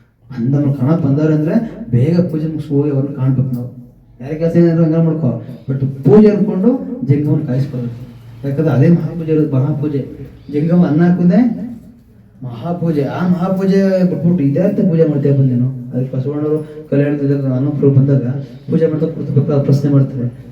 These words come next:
"ನೀನ್ ಜಂಗಮ ಪ್ರೇಮ ಅಲ್ಲ ನೀನು?" ಅಂತ ಹೇಳ್ತಾರೆ. ಜಂಗಮ ಬಂದು ನಿಂತ ಮೇಲೆ ಪೂಜೆ ಅಂತದೆ ಏನು?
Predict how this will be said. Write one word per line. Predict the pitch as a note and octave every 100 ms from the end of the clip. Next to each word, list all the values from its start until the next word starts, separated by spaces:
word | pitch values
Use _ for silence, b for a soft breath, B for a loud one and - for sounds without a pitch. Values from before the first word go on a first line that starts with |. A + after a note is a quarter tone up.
| -
"ನೀನ್ | D#3
ಜಂಗಮ | C#3 C#3+ D3+
ಪ್ರೇಮ | C#3 C#3 B2+
ಅಲ್ಲ | B2
ನೀನು?" | B2 A#2+
ಅಂತ | A#2+ A#2+
ಹೇಳ್ತಾರೆ. | A#2+ - - - - - - - -
ಜಂಗಮ | D3 E3+ F3+
ಬಂದು | F3 D#3+
ನಿಂತ | C#3+ C3+
ಮೇಲೆ | D#3 B2 B2+ A#2+ - -
ಪೂಜೆ | G3 F3
ಅಂತದೆ | D#3 C#3 D3
ಏನು? | B2+ B2 E3 B2 A#2